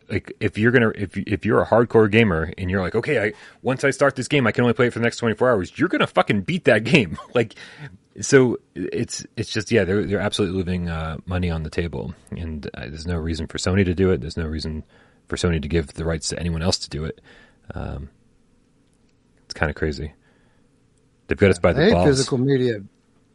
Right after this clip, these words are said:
Speaker 2: period, dude. They hate anything that takes money away from them.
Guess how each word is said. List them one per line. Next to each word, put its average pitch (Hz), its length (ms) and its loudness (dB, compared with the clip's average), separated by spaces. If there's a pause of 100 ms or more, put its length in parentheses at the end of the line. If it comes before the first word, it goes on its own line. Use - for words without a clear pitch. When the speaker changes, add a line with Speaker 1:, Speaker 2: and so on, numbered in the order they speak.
(220)
Speaker 2:
period, 139 420 -4
dude. 110 160 -6
They 156 120 2
hate 165 220 2
anything 143 420 -2
that 110 120 -8
takes 113 240 -8
money 113 240 -6
away 107 240 -8
from 110 240 -12
them. 104 180 -10